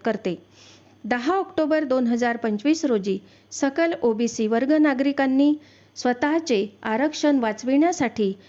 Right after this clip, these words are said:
ओबीसी महामोर्चाचे नागपूर येथे आयोजन केले.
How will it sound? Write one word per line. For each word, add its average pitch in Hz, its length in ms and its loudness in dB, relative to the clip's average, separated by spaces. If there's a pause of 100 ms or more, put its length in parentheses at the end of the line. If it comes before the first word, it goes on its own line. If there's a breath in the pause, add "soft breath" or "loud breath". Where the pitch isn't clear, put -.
(200 loud breath)
ओबीसी 330 480 4
महामोर्चाचे 214 920 0 (280 loud breath)
नागपूर 285 440 0
येथे 226 400 0
आयोजन 196 460 -2
केले. 185 300 -4